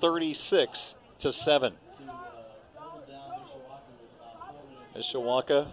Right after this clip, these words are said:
their special teams unit, coming out onto the field, led by junior Lucas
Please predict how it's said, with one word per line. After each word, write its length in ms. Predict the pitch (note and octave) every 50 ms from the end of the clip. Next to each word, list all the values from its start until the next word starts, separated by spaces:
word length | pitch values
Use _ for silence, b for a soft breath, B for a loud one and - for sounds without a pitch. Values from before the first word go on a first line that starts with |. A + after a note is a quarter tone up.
| - - -
their 120 | G#2+ G#2+
special 420 | - - - C3+ C3 - - C#3+ B2+
teams 420 | - - D3+ C#3+ D3 C#3+ C3 -
unit, 320 | C#3+ D3 F3+ A#3 A#3+ -
coming 300 | - C#3 B2+ B2+ B2 B2
out 200 | B2+ C3 C3+ C3+ - B2+
onto 180 | B2+ B2+ A#2+
the 80 | A2+ A2
field, 400 | - - C#3 C#3 E3 G#3 A#3 G#3+ - - - - - - - - - - - - - - - - - - - - - - -
led 340 | - B2 D3 F3 G3 F#3+ -
by 320 | D#3+ D#3+ E3 E3 E3 D#3+ D#3
junior 640 | - - - E3+ G3 G3 E3 C3+ C3 C3+ D3+ E3+ - - - - - - - - -
Lucas 560 | A#2+ E3+ G3+ G3+ - G#3+ G3+ G3 F#3 -